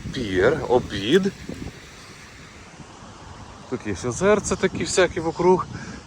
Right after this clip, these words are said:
Гольф, де ми зможемо просто їздити, кататися і фотографіруватися.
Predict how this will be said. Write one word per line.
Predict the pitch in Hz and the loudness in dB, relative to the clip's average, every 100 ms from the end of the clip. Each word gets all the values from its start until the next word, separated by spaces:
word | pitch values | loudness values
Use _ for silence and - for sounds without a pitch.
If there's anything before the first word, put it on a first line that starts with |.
| - | -6
Гольф, | 107 143 175 - | 0 6 6 6
де | 151 | 4
ми | 147 143 | 6 4
зможемо | 143 147 135 120 | 4 2 2 0
просто | 131 131 131 110 - - - - 110 | 0 0 -2 -4 -8 -16 -18 -16 -2
їздити, | 147 151 123 - | 0 0 -2 -6
кататися | - - 139 135 117 - 117 - - - - - - - - - - - - - | -4 -2 0 -2 -4 -6 -6 -6 -16 -18 -18 -18 -18 -18 -18 -18 -18 -16 -12 -6
і | 123 131 131 131 127 131 127 127 131 110 - - - - - - - - - - - - | -2 0 0 0 2 2 4 4 4 0 -10 -16 -12 -6 -6 -6 -10 -14 -20 -18 -16 -8
фотографіруватися. | 131 123 120 - 110 101 147 151 180 | 2 4 4 4 2 2 -2 0 2